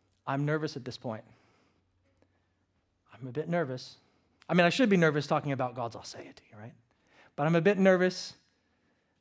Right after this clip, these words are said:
that some of you are already checking out. I mean, oh boy, here he goes again. Doesn't he, doesn't, doesn't, doesn't the pastor know it's New Year's Day? He should be happy we even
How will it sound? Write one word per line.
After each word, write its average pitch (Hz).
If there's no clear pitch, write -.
that -
some 156
of 151
you 156
are -
already 135
checking 123
out. 101
I -
mean, -
oh 151
boy, 117
here 139
he 165
goes 160
again. 147
Doesn't 160
he, 208
doesn't, 190
doesn't, 208
doesn't 220
the 294
pastor 226
know 208
it's 151
New 156
Year's 196
Day? 190
He 208
should 170
be 135
happy 185
we 196
even 196